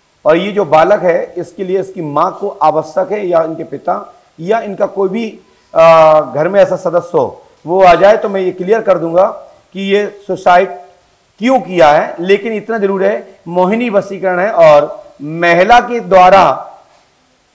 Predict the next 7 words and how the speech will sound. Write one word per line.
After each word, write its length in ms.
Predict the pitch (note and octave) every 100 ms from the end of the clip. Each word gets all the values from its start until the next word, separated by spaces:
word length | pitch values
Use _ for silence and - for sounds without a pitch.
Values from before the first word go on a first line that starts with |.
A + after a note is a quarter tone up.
| _ -
कुछ 240 | C4 C4+ F#3+
वशीकरण 600 | B2+ F3 F#3 G#3 A3+ D3+
की 200 | G3 F3+
गई, 180 | F3
किया 320 | E3 E3+ F3 E3
गया 200 | E3 E3
है, 600 | D#3+ C#3+ - - -